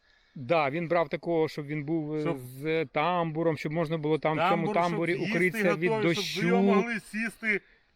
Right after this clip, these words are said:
Speaker 2: стульчики, столики, все як має бути.
Speaker 1: О, у мене теж є намет, е, ви вже його бачили.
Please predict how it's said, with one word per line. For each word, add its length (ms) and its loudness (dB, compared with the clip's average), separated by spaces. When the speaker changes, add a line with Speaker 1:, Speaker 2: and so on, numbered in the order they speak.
Speaker 2:
стульчики, 680 -6
столики, 600 0
все 240 -6
як 180 -4
має 260 2
бути. 260 -10
Speaker 1:
О, 360 4
у 100 0
мене 260 4
теж 260 2
є 180 2
намет, 440 2
е, 340 0
ви 160 2
вже 220 2
його 180 2
бачили. 760 2